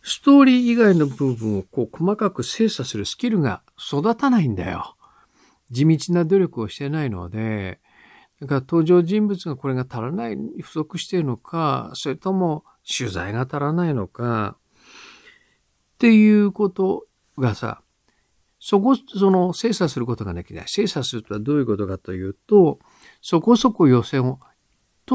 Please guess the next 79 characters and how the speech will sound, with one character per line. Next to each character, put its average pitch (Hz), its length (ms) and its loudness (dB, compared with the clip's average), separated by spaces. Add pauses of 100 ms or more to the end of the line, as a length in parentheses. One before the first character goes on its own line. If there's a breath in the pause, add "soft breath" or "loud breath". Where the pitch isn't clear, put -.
(120)
っ - 20 0
た 143 220 -2
り 135 80 -4
落 160 180 -8
ち - 40 -16
た 131 120 -2
り 110 80 -4
通 196 200 -8
っ - 40 -6
た - 140 -6
り - 80 -8
落 131 180 -6
ち - 60 -14
た 87 100 -8
り 85 60 -10
し - 80 -12
て 110 100 -4
い 107 40 0
る 104 60 0
自 98 240 -6
分 185 220 -2
と、 156 440 -4 (680 soft breath)
受 143 240 0
賞 269 320 0
作、 - 400 -10 (100)
受 139 180 4
賞 180 200 2
し 175 60 -4
た 185 100 -2
作 170 320 -4
品 139 180 -2 (320)
と、 127 260 0 (440 soft breath)
「い 170 60 6
や、 165 80 8 (200)
俺 233 380 8
そ - 220 -2
ん 240 140 6
な 277 100 6
に 240 120 4
変 104 160 -8
わ 143 120 -4
っ - 120 -4
て - 160 -14
な 254 160 4
い 170 60 4
よ 101 240 0
ね。 87 380 -4 (100)
そ 160 240 2
ん 262 100 6
な 269 120 6
に 247 100 4
大 233 300 0
き - 80 -4
な 123 80 -2
違 123 380 -4
い - 20 -2
は 139 160 -2
な 147 160 -4
い - 20 -6
よ 90 140 -8
ね」 87 140 -10
っ - 20 -16
て - 240 -16
い 135 260 -4
う 123 80 -6 (640)
ふ - 120 0
う 240 40 8
に 165 60 10
思 180 140 8
っ 233 40 2
ち - 120 -8
ゃ 135 40 0
う 110 40 0
ん 101 40 0
だ 98 60 -4
よ。 85 140 -10 (1500 soft breath)
え 180 80 6
え、 143 460 8
で、 180 560 2